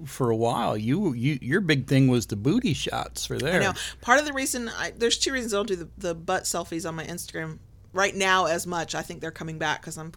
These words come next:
Speaker 2: kinda feeling myself again. One, uh, I have lost a lot of flexibility that I used to have,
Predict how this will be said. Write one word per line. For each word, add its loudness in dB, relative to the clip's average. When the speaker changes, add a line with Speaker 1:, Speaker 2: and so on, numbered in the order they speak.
Speaker 2:
kinda -8
feeling -10
myself -10
again. -10
One, 0
uh, 6
I -2
have 0
lost 0
a -4
lot 2
of -6
flexibility -4
that -4
I 0
used -2
to -6
have, -2